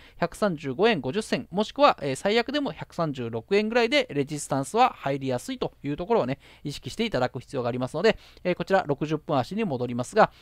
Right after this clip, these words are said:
えー、百三十五円五十銭よりか基本的には下側というところでございますが、えー、場合によっては百三十六円ぐらいまで戻る可能性がポンドのボラティリティではあり得るというところをね、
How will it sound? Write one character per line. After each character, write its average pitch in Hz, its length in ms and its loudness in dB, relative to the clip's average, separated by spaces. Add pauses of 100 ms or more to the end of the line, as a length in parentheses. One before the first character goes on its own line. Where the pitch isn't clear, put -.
(160)
え 180 80 -4
ー、 160 40 -2
百 - 180 -4
三 190 220 2
十 123 160 -4
五 196 160 2
円 185 100 0
五 143 140 0
十 196 80 -6
銭 196 160 -4
よ 190 60 -4
り 214 40 -6
か 240 260 4
基 - 120 -10
本 285 180 -2
的 - 160 -8
に 359 80 -2
は 226 100 4
下 143 200 0
側 156 160 8
と 135 180 -8
い 143 80 -8
う 135 60 -6
と - 80 -10
こ 156 80 0
ろ 143 40 2
で 120 60 -2
ご 117 60 -8
ざ 117 100 -8
い 120 60 -6
ま 131 80 -6
す - 100 -10
が、 214 140 6 (260)
え 180 120 2
ー、 - 20 2
場 170 160 12
合 185 80 10
に 190 60 2
よ 190 60 2
っ - 40 -4
て - 120 -6
は 254 80 6
百 143 240 -4
三 165 200 0
十 123 100 -6
六 117 240 -2
円 202 100 0
ぐ 233 60 4
ら 254 60 6
い 233 60 4
ま 247 80 4
で 240 100 4
戻 135 240 -2
る 143 100 2
可 - 160 -8
能 127 140 -2
性 151 180 -2
が 226 200 6 (160)
ポ 233 120 4
ン 202 120 0
ド 226 80 2
の 262 120 6
ボ 147 120 4
ラ 139 120 6
テ 139 120 -6
ィ 135 40 0
リ 131 80 -2
テ 147 100 -6
ィ 147 40 -2
で 196 80 4
は 233 180 6
あ 131 100 -2
り 143 80 -2
得 214 120 0
る 262 80 -4
と - 80 -6
い 139 40 -4
う 127 40 -6
と 123 80 -8
こ 131 100 -2
ろ 120 60 0
を 120 40 -2
ね、 175 160 0